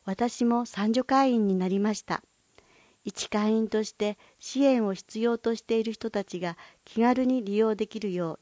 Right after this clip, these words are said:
一緒に考えていきたいと思います。畜生子ども食堂ありのみ。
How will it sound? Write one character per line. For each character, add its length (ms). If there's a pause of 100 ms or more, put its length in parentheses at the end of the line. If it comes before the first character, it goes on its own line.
一 140
緒 180
に 140
考 280
え 140
て 120
い 40
き 100
た 140
い 60
と 120
思 200
い 60
ま 160
す。 160 (1200)
畜 260
生 400 (180)
子 140
ど 120
も 100
食 300
堂 340
あ 100
り 120
の 160
み。 200